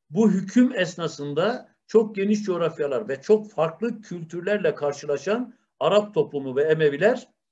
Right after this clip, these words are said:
bu medeniyetlerde ve kültür etkileşiminde gözleri kamaşacak. Bunların bünyeye uyup uymadığına bakmadan bunları alıp bünyelerinde kullanmaya başlayacak. İşte bu eklektik üslubun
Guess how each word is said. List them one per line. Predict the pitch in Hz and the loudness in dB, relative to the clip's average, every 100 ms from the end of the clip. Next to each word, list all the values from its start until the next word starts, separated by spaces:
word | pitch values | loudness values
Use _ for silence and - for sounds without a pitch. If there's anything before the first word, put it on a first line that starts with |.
| _ _ _ _ | _ _ _ _
bu | 113 165 233 226 170 - | -4 4 8 8 6 2
medeniyetlerde | 156 170 185 180 180 170 160 156 143 190 226 214 | -2 0 -2 -2 -4 -2 0 0 2 0 0 -4
ve | 135 135 | -4 -4
kültür | - 156 208 | -6 -8 -2
etkileşiminde | 185 165 156 143 - 139 143 202 | -2 -2 -6 -6 -6 -12 -8 -6
gözleri | 185 160 156 170 175 | -6 -6 -4 -8 -6
kamaşacak. | 165 165 180 196 240 - _ _ - | -6 -6 -6 -4 -6 -8 _ _ -6
Bunların | 165 196 220 214 151 | -2 4 4 4 -2
bünyeye | 190 202 208 214 214 | -6 2 6 8 6
uyup | 175 208 226 220 | 0 0 0 0
uymadığına | 214 208 180 160 151 135 107 - _ _ | 2 2 0 0 -2 -2 -8 -12 _ _
bakmadan | 190 226 214 160 180 240 254 - _ - | 2 2 0 -2 0 0 -2 -10 _ -4
bunları | 190 196 202 233 | -2 0 2 2
alıp | 190 180 233 208 | 0 2 2 2
bünyelerinde | 196 196 196 196 208 226 | -4 -2 0 0 0 -2
kullanmaya | - 208 214 220 247 226 | -4 -4 -2 -2 0 0
başlayacak. | 156 - 123 123 151 | 0 -2 -8 -8 -10
İşte | 160 170 156 | -8 -6 -6
bu | 185 | -6
eklektik | 180 185 185 - 208 | -8 -8 -12 -12 -18
üslubun | 165 - 143 220 247 - | -18 -14 0 0 0 -8